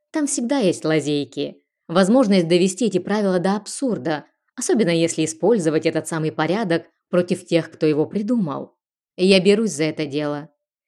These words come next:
Первым делом, разумеется, требовалось изучить уставные документы противника. Через час в самом пыльном, забытом и пахнущем вековой плесенью углу королевской библиотеки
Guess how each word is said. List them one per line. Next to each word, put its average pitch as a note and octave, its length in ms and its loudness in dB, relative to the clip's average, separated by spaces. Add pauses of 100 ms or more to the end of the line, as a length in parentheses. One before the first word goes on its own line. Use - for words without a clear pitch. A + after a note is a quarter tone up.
(240)
Первым D#3 400 0
делом, G3 280 2
разумеется, D3+ 680 -4 (180)
требовалось A#3+ 520 2
изучить A3 340 -2
уставные G3 400 2
документы F3 480 -2
противника. D3 840 -6 (540)
Через D#3+ 380 -2
час G3 420 -4 (180)
в - 60 -20
самом A#3 380 2
пыльном, F3 440 2
забытом D#3 600 0 (140)
и G3 80 -4
пахнущем F#3 560 -2
вековой E3 360 2
плесенью E3 540 -2
углу E3+ 240 -4
королевской D3+ 560 -4
библиотеки C#3 800 -4